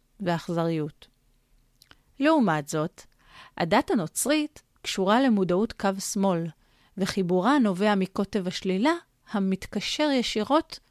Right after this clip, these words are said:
לקוטב החיוב. דת הנצרות התחילה בימי האימפריה הרומית, כאשר היה צורך לייצר שליטה והכנעה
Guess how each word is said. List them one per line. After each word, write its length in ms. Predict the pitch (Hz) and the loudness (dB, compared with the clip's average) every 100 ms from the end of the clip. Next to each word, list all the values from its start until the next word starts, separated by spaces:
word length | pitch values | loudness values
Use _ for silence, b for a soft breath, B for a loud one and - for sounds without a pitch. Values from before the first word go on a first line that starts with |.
| _ - | _ -6
לקוטב 580 | 185 - 202 190 208 185 - | -6 0 -2 0 -2 -4 -8
החיוב. 560 | 202 - 180 170 156 156 - B B B B B | -12 -6 -4 -2 -4 -8 -18 B B B B B
דת 220 | 202 269 | 2 4
הנצרות 680 | 320 233 - - 269 262 - | 4 2 0 -2 2 2 0
התחילה 500 | 196 - 254 262 254 214 | -6 -4 0 2 2 2
בימי 360 | 196 190 220 | 0 2 2
האימפריה 600 | 233 185 - 185 202 190 160 | 2 0 0 0 2 0 0
הרומית, 680 | 160 180 170 151 - - - b b b b | 0 -2 -4 -8 -16 -20 -20 b b b b
כאשר 520 | 185 180 - 190 190 185 | -4 -2 2 2 2 0
היה 220 | 180 180 | 0 0
צורך 580 | 190 - 220 226 233 - | -2 0 0 0 -2 -4
לייצר 400 | 185 165 - 202 | -4 -4 -2 -2
שליטה 460 | 190 - 180 - 226 | -2 -4 -4 0 0
והכנעה 600 | 196 170 - 185 175 214 | 2 -2 -4 -6 -2 -2